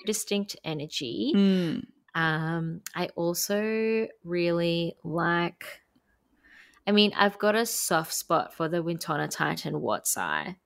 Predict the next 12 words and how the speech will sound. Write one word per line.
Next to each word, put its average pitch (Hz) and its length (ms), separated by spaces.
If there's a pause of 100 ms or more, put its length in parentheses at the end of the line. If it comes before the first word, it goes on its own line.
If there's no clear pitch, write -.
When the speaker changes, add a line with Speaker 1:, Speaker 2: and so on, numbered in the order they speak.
Speaker 1:
just - 200
because 170 240
I 185 80
love 147 420
Winton. 101 580
It's - 120
a 190 80
Speaker 2:
Mm. 165 80
Speaker 1:
really 110 280
cool - 200
place. - 500 (680)
Um, 147 380